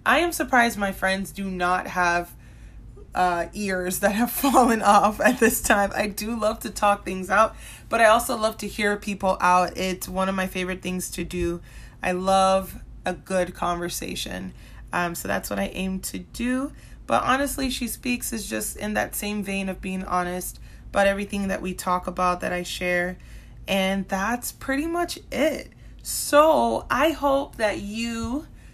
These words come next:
stick around, you listen to future episodes, and you don't get tired of hearing this voice.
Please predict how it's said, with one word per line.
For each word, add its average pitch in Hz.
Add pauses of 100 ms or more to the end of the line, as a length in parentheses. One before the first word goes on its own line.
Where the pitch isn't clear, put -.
(100)
stick -
around, 262
you 226
listen 240
to 254
future 240
episodes, 202
and 196
you 98
don't 214
get -
tired 196
of -
hearing 247
this 262
voice. 185